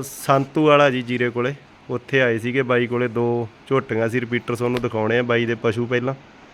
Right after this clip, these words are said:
ਝੋਟੀਆਂ ਵੀ ਦਿਖਾਵਾਂਗੇ ਜੀ, ਇੱਕ ਤਾਂ ਝੋਟੀ ਆ ਨਾਲ ਦੀ ਖੜੀ ਆ, ਇਹ ਬਾਈ ਨੇ ਮੈਨੂੰ ਦੱਸਿਆ ਤਾਂ ਸੀ ਵੀ ਹੀਟ 'ਚ ਆਈ ਆ, ਪਰ ਨਹੀਂ, ਮੈਨੂੰ ਹੀਟ ਲੱਗੀ ਨਹੀਂ ਸਹੀ ਜੀ, ਇਹਦੇ ਆਪਾਂ ਕੋਈ ਏ ਆਈ ਨਹੀਂ ਕੀਤੀ। ਸ਼ਾਇਦ ਮੈਨੂੰ ਇਹ ਲੱਗਦਾ ਵੀ ਸ਼ਾਇਦ ਗੱਭਣ ਹੋਊਗੀ ਝੋਟੀ।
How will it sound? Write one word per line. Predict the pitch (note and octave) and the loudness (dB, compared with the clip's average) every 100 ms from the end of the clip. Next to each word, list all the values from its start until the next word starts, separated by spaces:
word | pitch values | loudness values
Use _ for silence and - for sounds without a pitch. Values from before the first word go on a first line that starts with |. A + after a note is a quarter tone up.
| - - - - - - | -20 -20 -20 -20 -16 -2
ਝੋਟੀਆਂ | C3 A#2+ A#2+ B2+ | -2 0 0 2
ਵੀ | C3+ | 0
ਦਿਖਾਵਾਂਗੇ | B2+ B2 A#2+ B2 B2 | 0 2 2 2 0
ਜੀ, | B2 | 0
ਇੱਕ | B2 B2 | -2 -2
ਤਾਂ | C3 | -2
ਝੋਟੀ | C#3 C3+ B2 | 0 -2 0
ਆ | B2+ | 2
ਨਾਲ | B2 A#2 A#2 | 4 2 2
ਦੀ | B2 | -2
ਖੜੀ | A#2 B2 C3+ | -2 0 0
ਆ, | B2 A2+ - | -2 -4 -8
ਇਹ | C3+ C#3 | -2 0
ਬਾਈ | C3 C3 | 2 2
ਨੇ | C#3 | 4
ਮੈਨੂੰ | C#3+ C#3+ | 2 2
ਦੱਸਿਆ | B2+ - C#3 | 0 2 2
ਤਾਂ | C#3 | 4
ਸੀ | C3 | 2
ਵੀ | C3+ C3+ | 0 2
ਹੀਟ | B2+ A#2+ - | 0 0 0
'ਚ | |
ਆਈ | B2+ B2+ | 2 4
ਆ, | C3 | 2
ਪਰ | B2+ | 2
ਨਹੀਂ, | B2+ B2 C#3 | 2 2 2
ਮੈਨੂੰ | C3+ B2+ | 2 0
ਹੀਟ | B2 A#2 | 0 -2
ਲੱਗੀ | A#2+ G#2 A2 | -2 -2 -2
ਨਹੀਂ | B2 A2+ | 0 0
ਸਹੀ | A#2+ B2 | 0 0
ਜੀ, | C3 | 2
ਇਹਦੇ | C3 | 2
ਆਪਾਂ | C3 A#2+ | 0 -2
ਕੋਈ | B2 C3+ | 2 4
ਏ | C3 | 4
ਆਈ | B2 | 4
ਨਹੀਂ | B2 | 2
ਕੀਤੀ। | A#2 A#2+ B2+ | 0 -2 -2
ਸ਼ਾਇਦ | - B2 B2 | 2 2 4
ਮੈਨੂੰ | C3 C3 | 2 2
ਇਹ | C3+ | 4
ਲੱਗਦਾ | C#3 B2 A#2 | 4 4 2
ਵੀ | A#2+ A#2+ | 0 0
ਸ਼ਾਇਦ | A#2 A#2+ A#2+ | 0 0 2
ਗੱਭਣ | A#2+ A#2+ C#3 | 0 2 2
ਹੋਊਗੀ | A#2+ G#2+ G#2+ | 0 -2 -2
ਝੋਟੀ। | B2+ B2+ | -2 -2